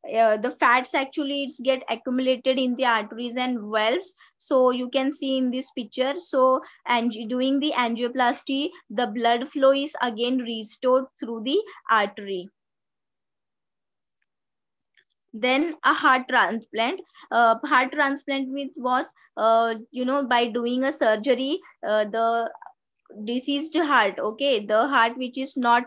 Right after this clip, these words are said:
uh, properly functioning is removed from that, uh, person body, and it is replaced from a healthy donor. Uh, uh, uh, it is replaced from a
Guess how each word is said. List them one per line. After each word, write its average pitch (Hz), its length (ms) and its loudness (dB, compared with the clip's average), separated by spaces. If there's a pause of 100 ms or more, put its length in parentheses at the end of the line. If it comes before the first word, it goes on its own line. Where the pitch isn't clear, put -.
uh, 262 160 4
properly 240 680 0
functioning 247 640 -4
is 254 200 -6
removed 240 640 -2
from 233 420 -2
that, 233 300 0
uh, 240 200 0 (120)
person 233 460 0
body, 220 420 0 (360)
and 240 260 0
it 254 180 -4
is 269 120 -4 (100)
replaced 247 580 0 (120)
from 254 220 0
a 339 120 4 (220)
healthy 233 520 0
donor. 220 480 0 (120)
Uh, 220 260 0
uh, 226 140 0 (260)
uh, 214 100 -2
it 226 180 -8
is 269 160 -6
replaced 233 500 -4
from 247 200 0
a 381 120 2